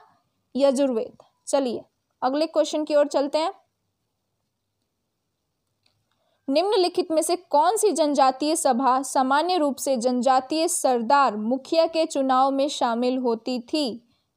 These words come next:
ए समिति, बी सभा, सी गढ़, डी विधाता।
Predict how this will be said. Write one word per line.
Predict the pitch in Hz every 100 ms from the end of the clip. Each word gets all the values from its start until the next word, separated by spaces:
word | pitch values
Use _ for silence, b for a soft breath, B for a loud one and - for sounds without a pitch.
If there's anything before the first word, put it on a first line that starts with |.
| _ -
ए | 233 208 -
समिति, | - 233 247 277 302 330 359 -
बी | 214 233 220
सभा, | - 277 262 320 359
सी | 359 - 247 226
गढ़, | 220 277 330 381 - 247
डी | 220 262
विधाता। | 233 254 311 285 277 185